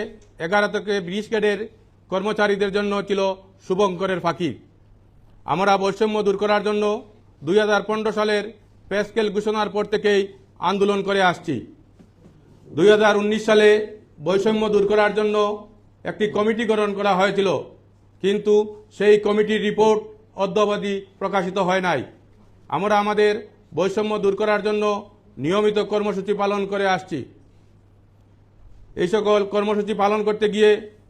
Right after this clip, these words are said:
ফ্যাসিস্ট সরকারের সময় আমাদের অনেক নেতৃবৃন্দ বিভিন্নভাবে হয়রানির শিকার হয়েছেন।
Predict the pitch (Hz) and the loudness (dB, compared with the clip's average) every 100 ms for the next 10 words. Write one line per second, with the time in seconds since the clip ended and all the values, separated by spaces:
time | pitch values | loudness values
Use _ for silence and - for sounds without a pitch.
0 | - 180 214 214 220 208 214 208 208 214 | -8 -4 -2 -2 -4 -2 0 0 -2 0
1 | 208 202 196 - _ - 196 208 208 208 | 0 0 -6 -14 _ -6 -2 0 0 0
2 | 208 208 208 214 214 214 208 208 - - | -2 -4 -6 -6 -2 0 0 -2 -10 -20
3 | _ 131 180 226 220 214 208 202 196 - | _ -4 -2 0 0 0 0 -2 -6 -14
4 | _ - 170 202 202 196 196 196 190 180 | _ -4 0 2 2 0 -4 -2 0 0
5 | 185 180 160 | 0 -2 -4